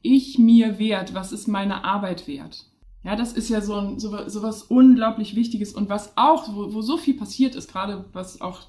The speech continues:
den Bereich von Frauen angeht, ne, dieses, oh Gott, traue ich mich jetzt mal eine, eine Zahl zu sagen, ja? Und das finde ich auch, also ich, <laughs> ne, ich beobachte das und finde das großartig, wie immer mehr sozusagen auch da drin aufblühen in diesem, hey, na klar darf ich ein,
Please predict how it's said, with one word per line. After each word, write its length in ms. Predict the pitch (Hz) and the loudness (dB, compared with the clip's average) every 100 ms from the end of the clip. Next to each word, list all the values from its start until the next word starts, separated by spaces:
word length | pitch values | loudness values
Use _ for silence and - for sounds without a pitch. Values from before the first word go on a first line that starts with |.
| - | -14
den 180 | 180 170 | -10 -10
Bereich 300 | 170 175 185 - - - - | -8 -8 -8 -14 -20 -20 -18
von 380 | - 165 - - | -12 -10 -10 -10
Frauen 420 | - 208 233 180 | -2 2 2 -2
angeht, 320 | 160 165 165 | -6 -6 -6
ne, 100 | 185 | -8
dieses, 340 | 185 175 175 - | -10 -10 -10 -12
oh 60 | |
Gott, 300 | 170 175 - - | -10 -10 -12 -10
traue 240 | 170 190 | -8 -6
ich 60 | 180 | -6
mich 120 | 170 | -8
jetzt 200 | 170 - | -8 -8
mal 180 | 170 170 | -8 -4
eine, 240 | 165 165 - - - - - | -6 -6 -12 -20 -20 -16 -10
eine 140 | 165 | -8
Zahl 400 | - 175 202 254 | -2 0 2 2
zu 120 | 247 208 | 0 -4
sagen, 440 | 160 147 143 139 | -4 -6 -4 -4
ja? 240 | 143 196 220 - - | -4 -6 -8 -12 -12
Und 80 | 175 | -8
das 200 | 170 - | -8 -10
finde 220 | - 196 | -8 -6
ich 200 | 185 - | -6 -4
auch, 340 | 202 233 - - | -2 -2 -4 -12
also 220 | 180 165 | -8 -8
ich, 220 | 160 - - - - - | -8 -14 -20 -20 -16 -14
<laughs> 400 | - - - - | -14 -16 -16 -4
ne, 140 | 254 | -4
ich 140 | 226 | -2
beobachte 480 | - 180 240 254 254 | -6 0 2 2 2
das 240 | 247 269 - | 0 -2 -2
und 100 | 196 | -4
finde 140 | 202 | -6
das 160 | 180 180 | -8 -8
großartig, 720 | 175 240 285 - 226 240 220 | 0 2 2 0 0 0 -2
wie 80 | - | -6
immer 220 | 214 226 | -4 -2
mehr 400 | 214 214 220 226 | 0 0 0 -2
sozusagen 460 | 202 208 202 196 190 | -2 -6 -6 -6 -4
auch 140 | - | -6
da 180 | - 214 | -2 0
drin 220 | 254 220 | 0 -2
aufblühen 600 | - 202 208 - 202 214 | -2 -4 -6 -8 -2 -2
in 140 | - 190 | -2 -6
diesem, 300 | 196 196 196 | -6 -8 -8
hey, 480 | - 311 349 - - | -6 -2 0 -2 -6
na 160 | 190 | -10
klar 360 | 190 - 220 320 | -10 -8 -2 2
darf 260 | 214 214 214 | 2 2 -2
ich 160 | 202 | -6
ein, 200 | 185 180 | -6 -8